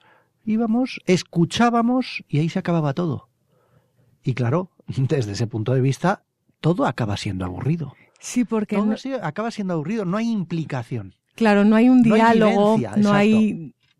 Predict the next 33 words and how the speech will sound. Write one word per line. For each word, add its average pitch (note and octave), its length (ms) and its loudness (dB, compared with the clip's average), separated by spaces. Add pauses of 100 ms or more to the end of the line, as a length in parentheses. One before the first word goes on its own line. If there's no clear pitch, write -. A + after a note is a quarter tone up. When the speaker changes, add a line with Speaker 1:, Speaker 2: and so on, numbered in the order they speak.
(220)
Speaker 2:
sí, - 280 0 (840)
no, G#3 200 4
no A3+ 140 8
hay A3+ 100 8
un A#3 140 8
compromiso, G#3 960 4
no G#3+ 280 6
hay, G#3+ 320 4
es G3 160 -2
como, A3+ 320 4
como, F3 500 2 (300)
como F3+ 280 2
ir G#3 160 4
al G#3 200 4
cine, G#3 500 2 (500)
pero, E3 920 2
pero, E3 320 2
pero E3 240 0
sin E3 220 0
entender, D#3 680 0
sin E3+ 220 -2
entender D#3+ 580 0
la F3 240 2
película, E3 600 0
ni D#3+ 120 4
el D#3 140 4
idioma E3 760 4
en D#3 160 4
el D#3 180 2
que D3+ 140 0
hablan, F3 480 4
ni D3+ 640 0 (540)
Speaker 1:
Mm. C#3+ 140 -2